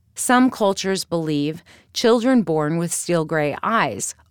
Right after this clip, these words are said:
are gifted seers and healers. I had a strong sense she was both. Bella's eyes were striking and intense. One day, while shopping at Walmart,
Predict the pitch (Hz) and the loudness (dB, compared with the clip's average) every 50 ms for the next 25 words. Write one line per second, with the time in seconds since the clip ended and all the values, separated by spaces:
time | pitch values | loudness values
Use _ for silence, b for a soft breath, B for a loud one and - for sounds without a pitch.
0 | _ - 175 180 180 175 202 202 - - 233 226 214 - - - - - 180 156 | _ -2 -2 -2 0 -2 -4 -4 -4 -4 -4 -4 -4 -4 -6 -6 -6 -4 -4 -2
1 | 147 147 147 147 - - - - 160 156 139 - - 190 170 165 147 127 - - | -2 -2 -4 -4 -8 -8 -6 -6 -6 -6 -6 -6 -4 -2 -2 -2 -2 -4 -6 -8
2 | - - - - - _ _ _ _ _ _ _ _ _ _ _ _ _ - 151 | -10 -10 -10 -10 -12 _ _ _ _ _ _ _ _ _ _ _ _ _ -6 -6
3 | 147 143 - - 160 165 185 202 185 - - - 196 185 185 185 170 - - 180 | -6 -6 -6 -6 -4 -2 -2 -2 -4 -4 -2 -2 0 0 0 -2 -2 -4 -4 -2
4 | 160 165 165 156 - - - - _ _ _ _ _ _ - - - - - 151 | -2 -2 -4 -4 -6 -8 -8 -10 _ _ _ _ _ _ -10 -8 -6 -4 -4 -4
5 | 139 123 127 - - _ - 156 131 120 110 - - - - _ _ _ _ _ | -4 -4 -6 -8 -8 _ -4 -4 -4 -4 -6 -10 -14 -20 -20 _ _ _ _ _
6 | _ _ _ _ _ _ _ _ _ _ _ _ _ _ _ _ _ _ _ - | _ _ _ _ _ _ _ _ _ _ _ _ _ _ _ _ _ _ _ -2
7 | 170 190 240 277 285 247 - - - - - 165 151 151 165 170 156 - 151 151 | 0 2 2 2 2 0 -2 -8 -12 -12 -8 -6 -4 -4 -4 -4 -6 -6 -6 -6
8 | 139 - - - - - - - 127 135 156 170 180 175 - - 143 113 - - | -6 -6 -6 -8 -8 -10 -14 -14 -8 -4 -4 -2 -4 -4 -6 -8 -8 -8 -10 -12
9 | - - _ _ _ _ - 147 147 147 143 143 139 - - - 143 131 117 - | -18 -20 _ _ _ _ -6 -2 -2 0 -2 -2 -4 -6 -8 -8 -8 -8 -8 -8
10 | - - - - - _ _ _ _ _ _ _ _ _ _ _ _ _ _ _ | -8 -10 -10 -10 -12 _ _ _ _ _ _ _ _ _ _ _ _ _ _ _
11 | _ - 185 208 220 226 226 190 147 139 139 143 151 156 - - 147 139 - 143 | _ -2 0 2 4 4 4 4 2 0 0 -2 -2 -2 -2 -4 -4 -4 -4 -4
12 | 143 139 - - 165 165 170 170 165 151 139 - - - - | -4 -6 -6 -4 0 0 2 2 0 -2 -4 -6 -10 -14 -18